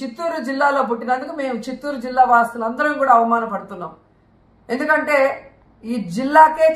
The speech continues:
చెడ్డ పేరు తీసుకొచ్చాడు. ఈ జిల్లా వాసులు అతన్ని పద్నాలుగు సంవత్సరాలు ముఖ్యమంత్రి అయ్యే అవకాశం వస్తే కనీసం జిల్లాకు కాదు కదా,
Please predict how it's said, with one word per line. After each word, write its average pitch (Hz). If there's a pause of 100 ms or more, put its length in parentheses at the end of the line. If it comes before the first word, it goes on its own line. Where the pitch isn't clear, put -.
చెడ్డ 285
పేరు 262
తీసుకొచ్చాడు. 226 (320)
ఈ 196
జిల్లా 269
వాసులు 285
అతన్ని 254
పద్నాలుగు 233
సంవత్సరాలు 277
ముఖ్యమంత్రి 262
అయ్యే 233
అవకాశం 226
వస్తే 208 (480)
కనీసం 330
జిల్లాకు 262
కాదు 262
కదా, 269